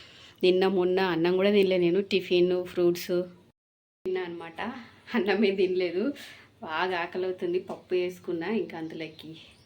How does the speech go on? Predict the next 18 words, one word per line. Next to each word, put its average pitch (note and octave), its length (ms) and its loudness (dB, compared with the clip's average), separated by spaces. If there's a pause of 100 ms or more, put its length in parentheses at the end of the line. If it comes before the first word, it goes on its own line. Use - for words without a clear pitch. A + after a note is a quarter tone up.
(300)
ఈ - 20 -16
ఫ్రై E3 260 -8
చేసుకొని F#3 600 -6 (680)
తినేసేయాలి F3 560 -6
దబ్బున. D#3+ 320 -12 (1900)
ఏమి C4 260 6
ఈరోజు C4 260 2
తొందరగా C4 480 8
వచ్చినా, C#4 400 6
ఫోన్ B3 380 4
చేయకట్టే C4 400 2
ముందే C4 360 0 (960)
నాలుగు A3 300 6
గంటలకు B3+ 300 6
వస్తుంటే. B3+ 560 -2 (2750)
ఫ్రై, F#3+ 260 2 (420)
ఫ్రై G3+ 180 -4
చేస్తున్నా. F#3+ 580 -6